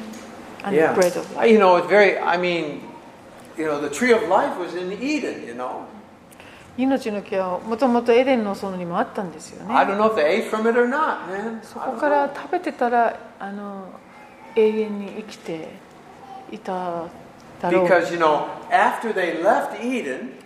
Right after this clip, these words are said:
Speaker 1: エデンを彼らが去った後、
Speaker 2: they were blocked off from the tree of life.
Speaker 1: 命の木に来ることができないように、その、警護の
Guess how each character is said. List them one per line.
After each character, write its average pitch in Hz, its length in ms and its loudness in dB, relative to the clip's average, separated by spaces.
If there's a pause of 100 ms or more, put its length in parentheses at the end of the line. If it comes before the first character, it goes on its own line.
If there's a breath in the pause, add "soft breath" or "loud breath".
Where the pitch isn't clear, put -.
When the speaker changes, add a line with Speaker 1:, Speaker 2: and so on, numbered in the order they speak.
Speaker 1:
エ 233 80 -4
デ 247 120 0
ン 202 280 -6
を 196 180 0
彼 214 220 -2
ら 185 120 -4
が 165 120 -6
去 226 160 -4
っ 233 160 0
た 185 140 0
後、 202 60 4
Speaker 2:
they 196 40 6
were 190 240 4
blocked 240 400 4
off 202 480 2 (100)
from 190 240 -2
the 233 60 -4
tree 175 380 -8
of 220 160 -12
life. 349 220 -8 (220)
Speaker 1:
命 254 340 -4
の 202 160 -10
木 - 200 -18
に 185 360 -12
来 - 200 -20
る 247 80 -12
こ 247 120 -8
と 208 80 -10
が 180 80 -6
で 196 140 -12
き 254 100 -8
な 254 120 -2
い 226 120 -2
よ 214 160 -2
う 220 60 -6
に、 262 440 -4 (280)
そ - 160 -18
の、 180 400 -10 (520 loud breath)
警 277 220 2
護 175 260 2 (380)
の 185 200 -6